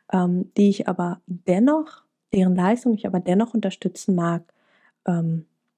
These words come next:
wenn das für die Queen und für uns als Organisation, ähm, sinnig und stimmig erscheint, ne?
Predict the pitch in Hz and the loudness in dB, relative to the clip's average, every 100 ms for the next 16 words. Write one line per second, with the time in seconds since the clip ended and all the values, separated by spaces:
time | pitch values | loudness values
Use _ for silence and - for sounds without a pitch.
0 | _ - 160 170 196 220 233 - - - | _ -10 -2 2 4 4 0 -4 -8 -6
1 | 165 - - 269 277 285 285 - 185 180 | -6 -2 2 4 6 2 -2 -4 -4 -2
2 | - 185 185 - - - 180 175 - 170 | -4 -2 -2 -4 -6 -4 -4 -4 -6 -12
3 | - 190 185 190 - _ _ - _ - | -6 -2 0 -2 -6 _ _ -20 _ -2
4 | 175 175 - 175 196 240 233 214 - 226 | 0 0 0 2 4 4 2 -4 0 0
5 | 226 - - - 180 - 165 - _ _ | 0 -2 -6 -4 -4 -4 -10 -12 _ _
6 | _ _ 185 180 202 | _ _ 0 2 2